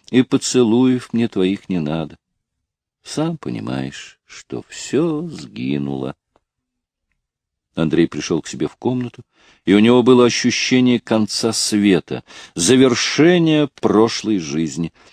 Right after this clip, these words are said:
Он лежал на узкой кровати, смотрел, как бьются под ветром занавески открытого окна, и понимал, что больше никогда ему не лежать на этой кровати и не слышать поутру,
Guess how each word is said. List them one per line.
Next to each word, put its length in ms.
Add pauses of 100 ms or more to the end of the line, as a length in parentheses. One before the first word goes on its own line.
(120)
Он 160
лежал 360
на 100
узкой 340
кровати, 540
смотрел, 520
как 260
бьются 600
под 200
ветром 400
занавески 640
открытого 540
окна, 340
и 60
понимал, 460
что 220
больше 440
никогда 800
ему 240
не 280
лежать 640
на 200
этой 220
кровати 680 (460)
и 160
не 160
слышать 720
поутру, 600